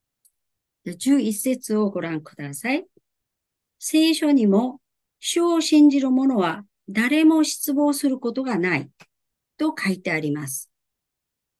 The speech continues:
そうですね。この御言葉は、イザヤ書二十八章十六節に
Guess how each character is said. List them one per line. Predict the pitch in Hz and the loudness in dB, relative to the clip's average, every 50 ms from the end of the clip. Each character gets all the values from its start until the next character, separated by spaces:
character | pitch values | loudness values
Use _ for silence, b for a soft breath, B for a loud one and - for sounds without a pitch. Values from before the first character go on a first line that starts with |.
| _ _ _ _ _ _ _ _ _ _ _ _ _ _ _ _ _ | _ _ _ _ _ _ _ _ _ _ _ _ _ _ _ _ _
そ | - - 202 185 | -12 -8 -8 -6
う | 180 175 | -6 -6
で | 160 160 147 | -8 -10 -8
す | - 165 | -6 -4
ね。 | 175 208 254 294 359 - _ _ _ _ _ _ _ _ | -2 -2 0 -2 -4 -6 _ _ _ _ _ _ _ _
こ | _ 247 254 | _ 0 2
の | 285 294 277 | 4 4 4
御 | 254 240 | 2 2
言 | - 233 220 208 - 208 185 | 0 -2 -4 -2 -2 -4 -2
葉 | 185 175 160 160 | -2 -4 -4 -4
は、 | 185 214 208 160 - - _ _ _ _ _ _ _ | -2 -2 -2 -2 -4 -8 _ _ _ _ _ _ _
イ | 285 226 220 | -8 -6 -4
ザ | 226 262 262 254 | -2 -2 -2 -2
ヤ | 254 247 233 226 214 | -2 -2 -4 -4 -6
書 | - - 214 226 254 285 277 294 | -6 -6 -4 -4 -4 -4 -6 -4
二 | 214 202 208 208 | 0 0 0 0
十 | 202 208 202 196 | 0 -2 -4 -4
八 | 196 208 202 | -4 -6 -8
章 | 202 - - - 185 170 151 165 | -8 -8 -10 -10 -10 -8 -8 -10
十 | 165 - 190 190 185 175 170 | -10 -8 -6 -4 -4 -4 -4
六 | 185 220 208 - | -4 -6 -6 -8
節 | - - 220 202 202 - 170 156 | -8 -6 -6 -6 -6 -6 -6 -4
に | 147 139 - - | -4 -4 -8 -12